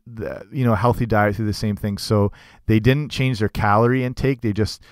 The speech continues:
focused on, you know, cleaner, real whole foods, which obviously play a huge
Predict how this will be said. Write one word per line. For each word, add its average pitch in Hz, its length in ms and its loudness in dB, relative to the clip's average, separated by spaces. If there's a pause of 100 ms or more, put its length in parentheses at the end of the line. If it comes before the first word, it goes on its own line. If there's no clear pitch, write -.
(140)
focused 107 440 -2
on, 98 440 -4 (460)
you 120 120 -6
know, 107 100 0
cleaner, 107 380 0
real 104 160 4
whole 95 140 0
foods, 104 320 -2
which 101 140 -8
obviously 104 440 0
play 98 260 -2
a 92 40 2
huge 92 380 -2